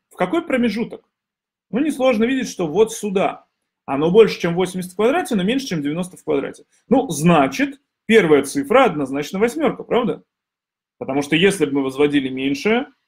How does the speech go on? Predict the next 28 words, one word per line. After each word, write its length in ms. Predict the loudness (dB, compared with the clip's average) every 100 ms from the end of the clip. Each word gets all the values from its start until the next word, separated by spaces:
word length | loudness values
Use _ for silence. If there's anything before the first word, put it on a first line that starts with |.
| _
восемьдесят 400 | 4 4 2 2
в 20 |
квадрате, 360 | 4 4 2 0
мы 80 | -4
получили 320 | -4 -4 0
бы 120 | 2
меньше, 440 | 4 2 -2 -12 -20 _ _ _ _ _
чем 160 | -10 -6
шесть 240 | -4 -4
четыреста. 540 | -8 -8 -10 -10 -20 -20 _ _
А 80 | -6
у 40 |
нас 180 | -2 2
больше. 420 | 4 4 2 -12 _ _ _
И 60 | 0
аналогично, 540 | 4 4 4 2 -2
если 180 | -4 0
было 160 | 0
бы 100 | 0
хотя 260 | 0 2 2
бы 80 | 0
девяносто, 600 | -4 -6 -6 -4 -4 -4 _ _
было 180 | 2 4
бы 80 | 4
уже 180 | 4 2
восемь 300 | 0 0 -6
тысяч 220 | -10 -14
сто. 220 | -16 -18